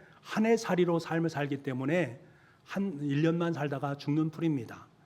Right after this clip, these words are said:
그 풀이 이렇게 자라나는데 한 이 미터 정도가 자란다고 합니다. 그러니까 풀이라고 말하기도 그렇고 나무라고도 말하기도 그런 것을 비유로 들어서 말씀하고 있는 것입니다.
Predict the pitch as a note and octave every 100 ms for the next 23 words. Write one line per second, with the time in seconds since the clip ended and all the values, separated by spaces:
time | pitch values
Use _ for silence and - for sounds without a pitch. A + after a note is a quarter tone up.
0 | - - - _ - F3 F3 F3+ F3 E3+
1 | C#3+ C#3+ D3+ D3 D3 C#3+ C#3+ C3+ C3 B2+
2 | C3 C3+ D#3 - - F3 F3 D#3+ F#3+ G#3+
3 | G#3 F#3 F3 C#3+ B2+ B2+ - C#3 C#3 B2
4 | A2+ C3 C#3 A#2 A2+ - - - - -
5 | C#3 C#3 C#3+ C#3 - G3+ F3 C#3 C3 B2
6 | A#2+ B2 B2 A#2+ A#2 - D3+ E3 C#3 B2+
7 | C#3 C#3 B2 B2 C#3 C3+ - - B2+ A#2+
8 | B2 B2 C3+ - C3+ C3+ B2+ A#2 D3 F3+
9 | D#3+ - - D3+ C#3+ C3+ C3+ B2 A#2+ B2+
10 | A#2 A#2+ - B2 A2 A#2+ D3 D#3+ D#3+ D3+
11 | C3+ A#2 - -